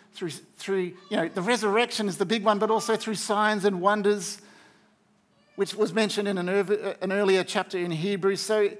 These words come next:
it's now up to us to say yes to surrendering to Jesus and the life that he's called us to in faith to receive that rest. And so that's the promise for those who do, a reward. We'll be resting from the fallen world that we labor in now.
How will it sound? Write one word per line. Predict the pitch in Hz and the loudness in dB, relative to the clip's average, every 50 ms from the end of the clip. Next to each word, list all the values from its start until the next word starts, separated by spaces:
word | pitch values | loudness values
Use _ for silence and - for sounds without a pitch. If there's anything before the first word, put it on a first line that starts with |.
| - - - - | -14 -20 -6 -6
it's | - 208 - 226 | -4 -4 -2 -2
now | 233 233 226 | 0 2 2
up | 214 208 - - | 2 2 0 0
to | 208 196 202 | 0 4 4
us | 214 208 196 208 | 4 4 4 0
to | 214 202 | -4 -6
say | - - 190 180 | -2 0 -2 0
yes | 170 185 208 220 214 190 - - | 2 4 6 6 6 4 2 -2
to | 190 175 | -6 -8
surrendering | - - 190 185 190 202 196 196 - | -6 -4 -2 0 0 0 0 -2 -4
to | - 175 | -6 -6
Jesus | 160 151 180 208 214 180 170 160 - - | -4 -4 -4 -4 -4 -4 -4 -6 -4 -4
and | 190 175 | -2 -2
the | 165 160 | 0 0
life | 165 180 190 190 185 | 0 0 -2 -4 -4
that | - 185 151 | -4 -6 -6
he's | 160 170 - | -6 -6 -8
called | - - 190 185 175 | -8 -8 -6 -6 -6
us | 170 - - | -6 -8 -8
to | - 175 165 | -10 -8 -6
in | 160 156 | -6 -8
faith | 143 - - 185 185 170 190 - | -8 -4 -2 -2 -2 -2 -4 -8
to | - 180 | -10 -10
receive | 175 160 165 156 - - 202 208 190 196 180 - - | -10 -8 -10 -10 -10 -6 -4 -2 0 0 -2 -4 -2
that | 170 160 147 139 - - - - | 2 2 2 2 2 -2 -12 -14
rest. | - 151 151 131 123 - - - - - - _ _ _ _ _ _ _ _ _ _ _ - - - - - - _ _ _ _ _ _ _ _ _ _ _ _ _ _ _ - | -10 -8 -8 -8 -8 -10 -14 -16 -18 -20 -20 _ _ _ _ _ _ _ _ _ _ _ -20 -20 -20 -20 -20 -20 _ _ _ _ _ _ _ _ _ _ _ _ _ _ _ -10
And | 170 170 | -8 -8
so | - - 180 185 | -4 -2 0 2
that's | 190 185 180 - - | 2 2 2 2 -2
the | 202 | -4
promise | - - - 185 190 190 185 165 - - - - - - - _ _ _ | -4 -4 -2 0 0 2 2 0 -2 -2 -6 -8 -10 -14 -18 _ _ _
for | - 180 | -8 -4
those | 156 180 175 180 170 - | -2 0 2 2 0 0
who | 151 170 | -2 -4
do, | 165 143 180 180 170 151 | -2 2 2 2 2 2
a | - 165 | 0 -2
reward. | 170 175 170 165 170 185 190 185 160 135 - - - - - - _ _ _ _ _ _ _ _ _ _ _ _ _ _ _ _ _ _ _ _ | 0 -2 -2 0 2 2 4 4 4 2 0 -6 -16 -20 -20 -20 _ _ _ _ _ _ _ _ _ _ _ _ _ _ _ _ _ _ _ _
We'll | - 180 180 | -2 0 0
be | 196 185 | 2 0
resting | 180 170 202 202 190 - 196 196 165 | 2 2 2 0 0 -2 -6 -6 -6
from | - - 180 175 170 160 | -6 -4 -4 -2 -2 -2
the | 151 | -4
fallen | - - - 185 202 208 202 202 196 180 175 | -6 -6 -2 0 2 2 2 0 0 -2 0
world | 185 196 202 185 151 139 | 0 0 0 0 -2 -4
that | 135 104 | -6 -4
we | 156 170 175 | -4 -4 -4
labor | 156 147 147 156 185 202 170 165 147 135 139 | -2 -2 -2 -2 -2 -2 -4 -4 -6 -6 -8
in | 127 117 113 | -10 -10 -12
now. | - 110 117 113 - | -14 -16 -16 -18 -20